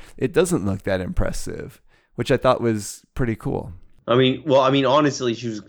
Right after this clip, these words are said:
Speaker 2: I think she was just gonna end up killing a bunch of other people from the other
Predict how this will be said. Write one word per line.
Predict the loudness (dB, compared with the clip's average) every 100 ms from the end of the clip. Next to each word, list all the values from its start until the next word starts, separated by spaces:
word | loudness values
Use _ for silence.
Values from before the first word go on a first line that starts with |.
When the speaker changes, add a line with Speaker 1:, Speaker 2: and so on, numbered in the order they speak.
| -18 -12
Speaker 2:
I | -8
think | -4 -4
she | -4
was | -8
just | -6
gonna | -2 -2 -4 -14 _ _ -2
end | 0
up | 0 -2 -14 -20 _ _
killing | -4 2 4 4
a | 0
bunch | -4 -4 0
of | 2
other | 2 0
people | -2 -6 -4 -8 -8
from | -6
the | 0
other | 2 2 0 -2